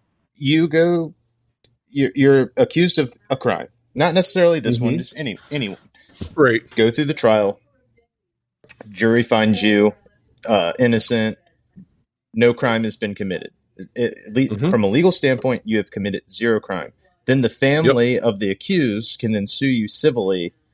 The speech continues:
Speaker 1: which they win, and then you have to pay a bunch of money,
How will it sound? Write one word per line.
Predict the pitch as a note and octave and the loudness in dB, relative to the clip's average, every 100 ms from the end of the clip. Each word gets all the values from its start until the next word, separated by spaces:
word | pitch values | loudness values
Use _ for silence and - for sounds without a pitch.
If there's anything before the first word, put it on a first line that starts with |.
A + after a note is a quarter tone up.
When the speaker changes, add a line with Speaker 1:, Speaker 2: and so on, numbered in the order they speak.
| _ _ | _ _
Speaker 1:
which | G#2 G#2+ A2 | -2 -2 2
they | G#2 | 2
win, | F#2+ B2+ C#3+ G2+ F#2+ G#2 _ _ _ _ _ _ _ _ | 2 2 2 0 -4 -10 _ _ _ _ _ _ _ _
and | A#2 | -2
then | A2+ | 0
you | A#2 A#2 | 2 0
have | A2+ | 0
to | G2+ | -2
pay | A#2 | 0
a | G#2+ | 0
bunch | G#2+ G2 | -4 -6
of | F#2+ | -6
money, | A2+ A#2+ G2 F#2 | -4 -4 -4 -8